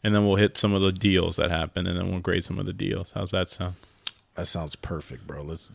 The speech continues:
Speaker 2: get it.
Speaker 1: What team would we start with? Do you wanna start with the Lakers and just be total homers?
Speaker 2: Yeah, why not? You know what the people want.
Speaker 1: Before we talk about the deals, I have, I did some research, and I have some numbers for you.
Speaker 2: Okay.
Speaker 1: I want,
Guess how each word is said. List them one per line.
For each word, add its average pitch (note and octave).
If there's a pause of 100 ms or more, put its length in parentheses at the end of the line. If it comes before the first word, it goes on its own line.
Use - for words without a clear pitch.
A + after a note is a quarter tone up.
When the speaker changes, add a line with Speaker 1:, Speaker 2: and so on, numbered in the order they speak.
Speaker 2:
get C#2
it. - (800)
Speaker 1:
What A2+
team A2
would G#2+
we G2
start F2+
with? F2+ (140)
Do -
you -
wanna G2+
start G#2+
with G2+
the G#2
Lakers A2
and G#2+
just G2
be F#2+
total G2
homers? A2 (440)
Speaker 2:
Yeah, E3+ (220)
why C#3
not? G2+
You C3
know C#3
what G#2
the F#2+
people E2+
want. F2
Speaker 1:
Before C#3+ (100)
we G#2+
talk G2+
about F#2+
the -
deals, F#2+
I F2
have, F2+
I G2
did F#2+
some F#2+
research, F2+
and F#2+
I -
have F#2
some F2+
numbers F2+
for -
you. - (380)
Speaker 2:
Okay. B1+ (840)
Speaker 1:
I G#2
want, A2